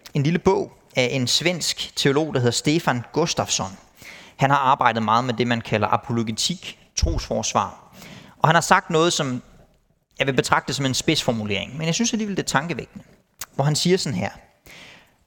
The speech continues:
"Manglen på trosforsvar har skabt en atmosfære af næsten pinlig intellektuel fattigdom i vores kirker. Mange har studeret ved universitetet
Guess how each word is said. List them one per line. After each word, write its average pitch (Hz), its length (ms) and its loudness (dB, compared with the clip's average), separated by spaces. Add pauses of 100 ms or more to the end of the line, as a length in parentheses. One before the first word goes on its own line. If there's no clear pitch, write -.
(100)
"Manglen 175 600 2
på 165 120 0
trosforsvar 117 1080 0
har 131 100 -4
skabt - 400 0
en 160 140 -4
atmosfære 143 840 2
af 139 100 0
næsten 151 380 -2
pinlig 196 560 0
intellektuel 127 720 0
fattigdom 131 640 0
i 147 40 -4
vores 110 240 -2
kirker. 113 420 -2 (720)
Mange 135 320 4
har 165 80 4
studeret 147 420 0
ved 139 80 -2
universitetet 127 840 0